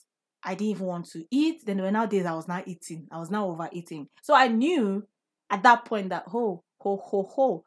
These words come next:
you need to, like, face this thing. There's a problem. There is something that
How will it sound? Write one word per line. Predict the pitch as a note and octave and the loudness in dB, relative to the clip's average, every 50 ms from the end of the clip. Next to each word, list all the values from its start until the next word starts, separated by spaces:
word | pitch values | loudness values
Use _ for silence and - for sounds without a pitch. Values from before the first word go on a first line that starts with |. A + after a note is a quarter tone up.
| _ _ - | _ _ -8
you | G#3+ G#3+ | -4 0
need | A3 B3+ C4+ C4 | 0 0 0 -2
to, | - A3+ G3 | -2 -4 -2
like, | F#3 F#3+ F3 - - | -2 -2 -4 -4 -8
face | - - - - C#4+ C4+ A#3 | -14 -12 -6 -2 -2 -2 -2
this | - G#3 G3+ | -2 -6 -8
thing. | G3+ - F#3 F3+ | -6 -6 -8 -6
There's | - G3 G3 F#3+ - | -4 -4 -4 -4 -6
a | G#3 | -10
problem. | - - - - - D#4+ D#4 - G3+ F#3+ F3+ E3 D#3+ - _ _ - | -14 -16 -12 -8 -6 -6 -6 -6 -6 -8 -8 -8 -12 -14 _ _ -8
There | G#3+ G#3+ | -8 -8
is | G#3 - | -6 -6
something | - - C#4 C4+ C#4 C#4 _ - D4 C#4+ C#4+ C4+ A#3 | -4 -2 -2 -2 -2 -4 _ -6 -4 -4 -4 -4 -4
that | G3 F#3+ F#3 F3+ F#3 | -2 -2 -2 -2 -6